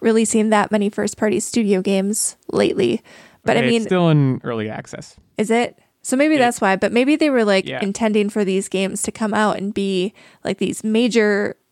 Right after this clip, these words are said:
Speaker 1: things to get people in the door and wanna use Amazon Luna.
Speaker 2: Early access to subscribers by invitation beginning on October twentieth, twenty twenty. I didn't get an invite. I'll tell you
Speaker 1: I
Speaker 2: that
Speaker 1: didn't get
Speaker 2: much.
Speaker 1: an invite either. I'm offended.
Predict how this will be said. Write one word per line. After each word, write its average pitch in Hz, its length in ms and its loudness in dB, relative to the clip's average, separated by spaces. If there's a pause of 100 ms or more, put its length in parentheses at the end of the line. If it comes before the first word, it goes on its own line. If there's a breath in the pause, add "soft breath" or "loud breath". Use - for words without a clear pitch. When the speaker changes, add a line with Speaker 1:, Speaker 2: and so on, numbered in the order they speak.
Speaker 1:
things 254 360 0
to 233 140 0
get 214 180 0
people 220 280 0
in 220 140 2
the 208 100 2
door 220 280 2
and 196 380 -2
wanna 196 240 2
use 208 340 0
Amazon 196 440 -2
Luna. 202 340 -4 (320)
Speaker 2:
Early 160 240 2
access 147 340 0
to 139 100 -6
subscribers 127 680 -2
by 127 240 2
invitation 123 760 0
beginning 120 380 -2
on 113 100 2
October 113 340 -2
twentieth, 110 400 0
twenty 107 240 -2
twenty. 101 380 -6 (220)
I 117 80 -4
didn't 123 160 0
get 107 80 0
an 107 80 2
invite. 120 340 -4 (160)
I'll - 140 -20
tell - 100 -2
you - 60 -4
Speaker 1:
I - 20 -4
Speaker 2:
that 349 60 -4
Speaker 1:
didn't 392 120 -2
get 269 120 2
Speaker 2:
much. - 100 -4
Speaker 1:
an 240 60 -4
invite 233 280 0
either. 240 300 -4
I'm 247 100 -6
offended. 254 760 -8